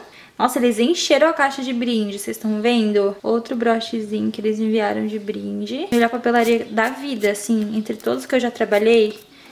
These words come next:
Pena que não é no Brasil, né, pra chegar mais rápido, mas mesmo assim.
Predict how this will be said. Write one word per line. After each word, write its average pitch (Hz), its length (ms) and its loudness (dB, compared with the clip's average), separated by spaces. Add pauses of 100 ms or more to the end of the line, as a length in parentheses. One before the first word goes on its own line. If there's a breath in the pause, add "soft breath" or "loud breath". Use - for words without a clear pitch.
(160)
Pena 392 180 2
que 415 120 -6
não 359 80 2
é - 20 4
no 339 80 2
Brasil, 285 460 2
né, 220 80 2
pra 240 120 -6
chegar 220 240 -2
mais 220 160 -2
rápido, 226 400 0
mas 220 160 0
mesmo 226 220 0
assim. 202 400 -6